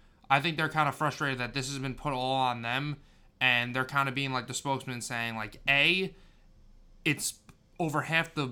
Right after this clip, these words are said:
league, and B, Major League Baseball is, like, kinda using them to make them look bad, and they just wanna, uh, I guess, even the playing, whatever. I don't even know what Major League's intention, Major League Baseball's intentions are.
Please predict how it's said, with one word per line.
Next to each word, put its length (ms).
league, 560
and 320
B, 480
Major 240
League 160
Baseball 460
is, 200
like, 220
kinda 240
using 440
them 240
to 260
make 180
them 180
look 220
bad, 320
and 200
they 60
just 220
wanna, 540
uh, 60
I 40
guess, 340
even 260
the 80
playing, 400
whatever. 320
I 80
don't 80
even 240
know 100
what 120
Major 260
League's 220
intention, 760
Major 360
League 100
Baseball's 400
intentions 560
are. 220